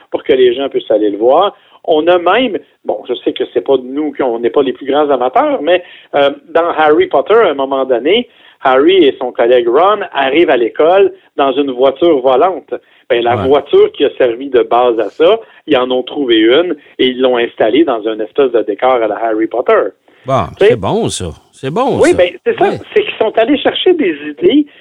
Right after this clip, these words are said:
Speaker 1: qui sont faites pour amener du monde,
Speaker 2: Ouais.
Speaker 1: qui vont passer une journée à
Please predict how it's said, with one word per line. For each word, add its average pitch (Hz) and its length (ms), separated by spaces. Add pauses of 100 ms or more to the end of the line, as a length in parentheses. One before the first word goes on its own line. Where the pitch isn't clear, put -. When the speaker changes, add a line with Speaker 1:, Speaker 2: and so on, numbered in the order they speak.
(140)
Speaker 1:
qui - 180
sont 208 260
faites 349 180 (120)
pour 262 340 (500)
amener 220 440
du 160 180
monde, 185 460
Speaker 2:
Ouais. 120 160
Speaker 1:
qui 127 40
vont 165 180
passer 233 340
une 185 360
journée 156 520 (360)
à 139 140